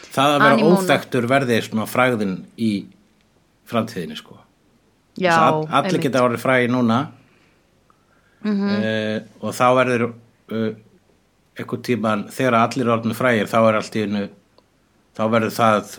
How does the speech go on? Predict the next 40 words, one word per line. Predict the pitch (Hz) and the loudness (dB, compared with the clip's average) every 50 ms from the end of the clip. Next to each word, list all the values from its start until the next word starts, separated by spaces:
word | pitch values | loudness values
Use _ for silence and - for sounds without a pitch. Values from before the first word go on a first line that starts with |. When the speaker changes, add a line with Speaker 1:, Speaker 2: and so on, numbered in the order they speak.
| - - | -16 -12
Speaker 1:
eh, | 107 104 98 98 95 | -10 -8 -6 -6 -6
svolítið | 92 - 98 92 98 95 - | -6 -8 -8 -8 -8 -8 -6
svona | 110 98 90 90 87 80 - | -6 -4 -4 -4 -4 -4 -2
avantgarde | 104 113 107 104 98 - - - 113 120 104 - - - | -2 0 0 -2 -4 -6 -2 0 0 0 0 -2 -6 -10
og | - - | -12 -10
cool | - - 127 120 104 92 | -6 -2 -2 0 0 0
að | 90 85 | -2 -4
vera | 90 85 87 - - - | -4 -6 -6 -8 -10 -10
ekki | 127 156 - - - - - - | -10 -10 -12 -12 -16 -16 -16 -14
frægur. | - - 69 69 60 - - - - - _ _ _ | -12 -12 -14 -14 -16 -20 -20 -20 -20 -20 _ _ _
Svona | - - 104 | -8 -4 -4
eins | 101 98 | -2 -2
og | 117 113 | 0 0
vera | 127 117 | 2 2
ekki | 113 131 - 196 202 | 2 2 0 0 0
Speaker 2:
Já, | 196 | 0
Speaker 1:
á | 175 | 0
Speaker 2:
einmitt. | 131 123 - | 0 2 2
Speaker 1:
Facebook. | 143 151 147 - - 160 143 - - - - _ - - _ _ _ _ _ _ _ _ _ _ - - - - - - - - - - | 2 0 0 0 -4 -6 -6 -6 -10 -18 -20 _ -20 -20 _ _ _ _ _ _ _ _ _ _ -20 -20 -20 -20 -20 -20 -20 -20 -10 -4
Speaker 2:
Já, | 220 226 214 196 190 - | 0 2 4 4 2 2
eða | - 214 226 220 | 2 2 2 4
svona | 202 226 226 220 | 2 2 0 0
eins | 226 226 220 - | 0 0 0 0
og | 226 214 | 2 2
hafa | 220 220 214 - | 2 2 2 2
ekki | 220 262 262 - - 247 | 0 0 -2 -4 -6 0
fengið | 247 247 233 214 226 220 | 2 2 2 2 -2 -4
covid | - - 262 277 277 233 180 175 160 - - | -2 2 2 2 2 2 0 -2 -4 -4 -4
eins | - 208 202 - | -4 -4 -2 -2
og | 214 | -2
ég | 202 196 226 247 262 240 | -2 0 2 2 4 4
er | 220 | 2
núna. | 220 240 262 247 202 156 - - - - - _ - - - - | 2 2 2 0 0 -2 -4 -8 -12 -16 -20 _ -20 -20 -12 -8
Speaker 1:
Já, | - 110 113 113 120 117 107 | -4 -2 0 2 2 2 0
akkúrat, | 107 117 113 - - - 110 98 92 - | 0 -2 -2 -2 -4 -6 -6 -6 -6 -6
þú | - 117 113 110 | -4 -4 -2 -2
ert | 101 - - - | -4 -6 -10 -10
í | 98 90 95 95 | -8 -8 -6 -6
minnihluta. | 95 107 117 113 117 113 101 - - 85 80 - - _ _ _ _ _ _ _ _ _ _ _ _ _ _ _ | -4 -2 -2 -2 -4 -6 -10 -12 -14 -16 -16 -18 -20 _ _ _ _ _ _ _ _ _ _ _ _ _ _ _
Speaker 2:
Já, | - 233 233 226 202 196 | -2 2 2 4 4 4